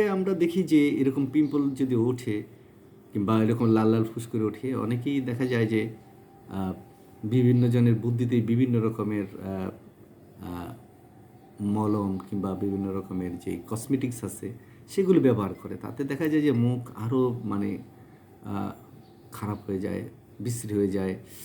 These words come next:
এবং কালো কালো হয়ে যায়, সেখানে দাগ বসে যায়, মেস্তার মতন হয়ে যায় ইত্যাদি ইত্যাদি হয়ে যায়। তাই সাবধান যে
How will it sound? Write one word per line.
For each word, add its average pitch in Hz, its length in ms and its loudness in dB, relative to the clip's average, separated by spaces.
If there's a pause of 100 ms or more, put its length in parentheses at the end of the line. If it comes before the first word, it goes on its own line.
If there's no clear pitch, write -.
(360)
এবং 104 340 0
কালো 107 180 4
কালো 104 220 0
হয়ে 101 220 4
যায়, 95 300 -2 (260)
সেখানে 98 360 -4
দাগ 104 240 -2 (120)
বসে 98 240 -4
যায়, 95 280 -4 (800)
মেস্তার 117 380 2
মতন 104 220 -2
হয়ে 101 160 -2
যায় 101 100 2
ইত্যাদি 107 300 -2
ইত্যাদি 101 300 -4
হয়ে 92 220 -14
যায়। - 180 -18
তাই 135 220 4
সাবধান 131 420 -2 (600)
যে 156 360 4